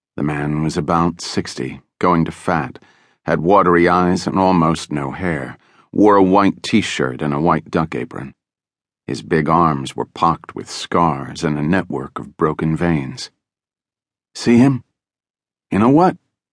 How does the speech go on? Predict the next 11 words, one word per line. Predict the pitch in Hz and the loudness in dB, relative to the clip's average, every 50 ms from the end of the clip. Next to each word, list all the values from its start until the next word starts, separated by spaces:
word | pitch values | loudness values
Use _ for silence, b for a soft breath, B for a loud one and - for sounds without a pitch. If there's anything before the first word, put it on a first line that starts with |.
| _ _ _ _ _ _ - | _ _ _ _ _ _ -2
In | 95 85 | 0 0
a | 80 | 0
few | - - 110 120 | 0 2 4 6
years, | 131 131 147 185 156 123 - | 6 8 8 8 6 6 4
that's | 104 113 156 156 - - | 4 2 2 2 2 4
you | 110 113 110 110 | 4 6 6 8
and | 101 104 104 | 6 8 8
me, | 123 160 151 95 73 | 6 6 6 4 2
Eddie, | 73 73 78 78 78 | 0 -2 -2 -2 -2
old | 78 78 69 64 | -2 -2 -2 -2
boy. | 87 92 107 135 143 107 | -2 -2 -2 -2 -4 -4